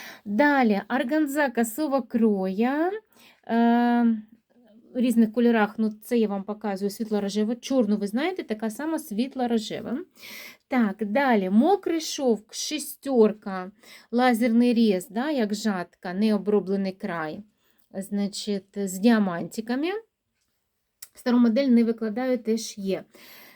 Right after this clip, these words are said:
Так, давайте ще подивимося. Нова стрічка косого кроя на, е, такой матовому мокрому шовкі.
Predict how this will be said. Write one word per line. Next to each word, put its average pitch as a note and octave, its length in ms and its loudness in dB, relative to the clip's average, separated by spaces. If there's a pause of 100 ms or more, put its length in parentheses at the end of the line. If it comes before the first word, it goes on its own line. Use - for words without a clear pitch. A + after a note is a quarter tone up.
(160)
Так, G#3+ 360 2
давайте A#3+ 540 0
ще A#3+ 400 0
подивимося. G3+ 920 -2
Нова A3 480 4
стрічка A3 760 -2
косого A3+ 600 -4
кроя A3 800 -2 (800)
на, A3+ 640 4
е, F#3+ 760 -4 (140)
такой G#3 480 -2
матовому G3+ 800 0
мокрому G3+ 400 -2
шовкі. G#3 720 -6